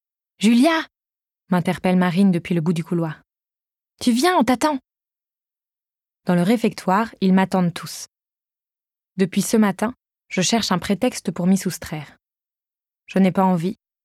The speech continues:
mais encore moins le choix. Alors je colle un sourire factice sur mon visage et j'entre dans le silence le plus complet. Face à moi,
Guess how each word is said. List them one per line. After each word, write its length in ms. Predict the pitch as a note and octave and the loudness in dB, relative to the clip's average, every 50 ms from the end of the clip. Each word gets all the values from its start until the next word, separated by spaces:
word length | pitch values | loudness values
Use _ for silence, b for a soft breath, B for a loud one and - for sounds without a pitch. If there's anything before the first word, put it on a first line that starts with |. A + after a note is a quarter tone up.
| _ _ _ _ - | _ _ _ _ -2
mais 160 | F3+ F3+ F3 | 0 2 2
encore 280 | F3 E3+ - G3 F3 | 2 0 0 0 2
moins 200 | F#3+ F#3+ G3+ G#3 | 4 4 4 4
le 80 | G3+ F#3 | 2 2
choix. 360 | E3+ - - - F3 F3 F#3+ _ _ _ _ _ _ _ _ _ _ _ _ _ _ | 0 -4 -6 -6 -8 -8 -8 _ _ _ _ _ _ _ _ _ _ _ _ _ _
Alors 300 | - F3+ F#3 F3+ F3 E3+ | -2 0 2 2 2 0
je 100 | E3+ F#3 | 0 0
colle 240 | F3+ - - A3+ A3+ | -2 0 2 2 2
un 80 | G3+ F3+ | 2 0
sourire 360 | - - G#3 G#3 G#3+ G3+ - | 0 -2 0 0 0 0 -2
factice 500 | - - A3+ G#3+ _ - - A3+ A3 - | -2 -4 -4 -4 _ -4 -4 -4 -4 -2
sur 160 | - - G3 | -4 0 2
mon 140 | G3 F#3+ F#3 | 2 2 2
visage 440 | F3 F3+ D3+ E3 E3+ F#3 G3+ G3+ - _ _ _ _ _ _ - | 0 0 -2 -2 0 0 0 -2 -4 _ _ _ _ _ _ -4
et 120 | E3+ F3+ | -2 0
j'entre 300 | D#3+ F#3 G3 G3+ - - | 2 2 2 0 0 0
dans 120 | E3+ F3 E3+ | 0 0 0
le 100 | E3 D#3+ | 0 -2
silence 440 | - - - F3+ E3+ F#3 F#3 - | -2 -2 -2 0 0 0 -2 -4
le 60 | F#3+ E3 | -6 -8
plus 180 | - - F3 | -4 -6 -6
complet. 400 | E3 - E3 D3+ - - - - _ _ _ _ _ _ _ _ _ _ _ _ _ _ _ _ _ _ _ _ _ _ _ - | -4 -4 -8 -8 -6 -10 -14 -14 _ _ _ _ _ _ _ _ _ _ _ _ _ _ _ _ _ _ _ _ _ _ _ -4
Face 200 | - F#3+ F#3+ - | -4 -4 0 0
à 80 | F#3+ | 0
moi, 280 | F#3 F#3 F3+ G3 A3+ B3+ | 2 2 2 0 -2 -4